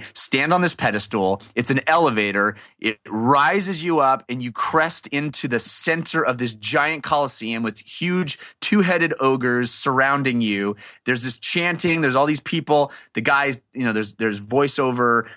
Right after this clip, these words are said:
comes on. He's like, "All right, y-, you know, we're gonna, you're gonna fight these dudes. There's some trash mobs that come out that you have to clear out first."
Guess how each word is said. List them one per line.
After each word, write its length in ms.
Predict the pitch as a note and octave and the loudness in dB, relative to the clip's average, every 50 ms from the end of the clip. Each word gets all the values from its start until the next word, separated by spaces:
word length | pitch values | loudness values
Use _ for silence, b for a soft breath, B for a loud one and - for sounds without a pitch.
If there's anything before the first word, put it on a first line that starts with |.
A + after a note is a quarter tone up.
| B _ | B _
comes 280 | - D#3 D3 C#3 B2 | -2 0 0 2 2
on. 260 | B2+ A#2 A#2+ A#2+ A#2 A#2 | 2 4 4 4 2 0
He's 160 | A2 G#2 G#2+ | 0 0 0
like, 120 | G#2 G2+ | 0 2
"All 160 | A2+ C3 D3 | 2 2 4
right, 280 | D3 D3 D3 C#3 C3 A2 | 4 2 2 0 -2 -6
y-, 120 | B2+ B2 - | -8 -10 -8
you 100 | A2+ B2 | -6 -4
know, 180 | A#2+ A2+ A2+ A2+ G2+ G2+ _ | -2 -2 -2 -4 -8 -10 _
we're 160 | G#2 G#2 A2 | -10 -6 -4
gonna, 240 | B2 B2+ A#2 A2+ G#2 - _ _ _ _ _ | -2 0 0 -2 -2 -6 _ _ _ _ _
you're 120 | - A#2 C3 | -6 -2 -2
gonna 80 | A#2 | -2
fight 420 | - - - - D3 C#3+ D3 C#3+ - _ _ _ _ _ _ | -2 -6 -2 -2 0 0 0 -6 -10 _ _ _ _ _ _
these 200 | C3 C#3 B2 A#2 | -6 -6 -6 -4
dudes. 340 | A2 B2 B2 A#2+ A#2+ A#2 G2+ | -2 -2 -2 0 -2 -2 -4
There's 160 | A2 A2+ - | -4 -4 -2
some 180 | - D3+ C#3+ | -2 -4 -2
trash 400 | C3 - - D#3 C#3+ C#3 C#3 - | -2 0 2 2 2 2 -2 -4
mobs 380 | - D3 C3+ C3 B2+ C3 C3 A#2+ | 0 2 2 4 4 2 0 -4
that 140 | B2+ A#2 - | -6 -8 -4
come 180 | - B2 B2 | -4 -2 0
out 180 | A#2+ A#2+ A#2 G#2+ | 0 0 0 -2
that 60 | G2+ | -4
you 80 | G2 G#2 | -6 -6
have 120 | A2 G#2 - | -6 -6 -8
to 60 | A2 | -12
clear 300 | - - - C3 A#2+ A#2+ | -12 -6 -2 0 2 2
out 220 | A2+ A2 G#2+ - | 4 2 2 0
first." 400 | - - G#2+ G#2 G#2 G2+ - b | 0 0 2 2 2 -2 -6 b